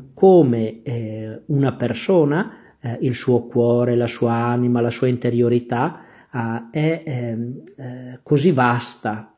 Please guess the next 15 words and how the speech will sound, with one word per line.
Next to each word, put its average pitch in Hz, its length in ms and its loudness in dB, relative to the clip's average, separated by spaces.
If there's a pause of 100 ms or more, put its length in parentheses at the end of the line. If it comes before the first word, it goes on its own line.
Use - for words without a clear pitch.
ecco, 151 440 -8
che 156 360 2
a 139 100 -4
volte 190 380 2
neanche 156 380 0
noi 151 220 4
conosciamo 123 580 0
noi 113 180 2
stessi, 113 480 -4
ma 139 120 0
il 147 60 2
Signore 151 460 2
invece 123 420 0
ci - 140 -12
conosce. 107 640 -4